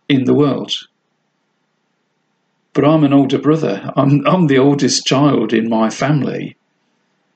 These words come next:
Uh, so this, this really brings me up short sometimes when I see this.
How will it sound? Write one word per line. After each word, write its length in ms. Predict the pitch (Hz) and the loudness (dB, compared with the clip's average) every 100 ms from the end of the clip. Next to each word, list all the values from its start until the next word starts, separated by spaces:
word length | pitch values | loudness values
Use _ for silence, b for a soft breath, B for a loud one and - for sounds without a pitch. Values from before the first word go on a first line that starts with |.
| _ - | _ -6
Uh, 380 | 131 131 - - - _ _ _ | -2 0 -2 -6 -16 _ _ _
so 240 | - 151 | -4 -2
this, 320 | 139 180 - - - | 0 -2 -4 -16 -4
this 280 | 143 190 - | -2 0 0
really 220 | 143 - | -2 0
brings 260 | 123 113 - | -2 -2 0
me 100 | 117 | -2
up 100 | - | 0
short 320 | 202 294 302 | 2 2 0
sometimes 640 | 208 170 - 151 120 - | 0 -2 0 -2 -4 -4
when 160 | 131 123 | 0 0
I 160 | 117 117 - - | 0 -4 -10 -8
see 240 | - 123 | -4 -2
this. 480 | 113 107 - - - | -2 -4 -6 -8 -10